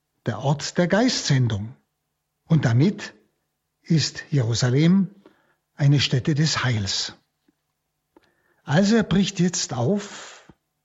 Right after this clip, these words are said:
mit einem klaren Ziel nach Jerusalem zu gehen.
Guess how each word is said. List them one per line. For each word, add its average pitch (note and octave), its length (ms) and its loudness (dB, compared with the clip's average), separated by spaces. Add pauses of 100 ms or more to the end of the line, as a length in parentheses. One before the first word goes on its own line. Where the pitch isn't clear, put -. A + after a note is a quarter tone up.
(120)
mit D3 160 0
einem C#3 200 4
klaren E3 520 2
Ziel D3+ 580 2 (1040)
nach C3+ 240 2
Jerusalem A#2+ 640 0
zu G2+ 140 -8
gehen. G#2 340 -10